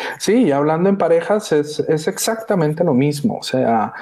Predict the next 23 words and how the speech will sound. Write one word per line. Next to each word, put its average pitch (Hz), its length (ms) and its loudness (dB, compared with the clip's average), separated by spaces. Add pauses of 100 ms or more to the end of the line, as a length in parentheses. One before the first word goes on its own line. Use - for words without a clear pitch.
(280)
eh, 120 460 2
de 139 240 0
una 165 220 0
cosa 196 220 -2
muy 180 120 2
chiquita 180 420 0
se 139 140 -4
puede 147 220 2
llegar 135 300 2
a 147 140 0
algo 143 300 2
que 156 100 -2
se - 140 -6
salga 147 340 0
de 131 60 2
nuestras 117 320 0
manos 151 360 0
y 139 40 0
no 123 100 2
vamos 143 260 0
a 117 60 -4
poder 117 220 0
controlarlo. 113 600 -2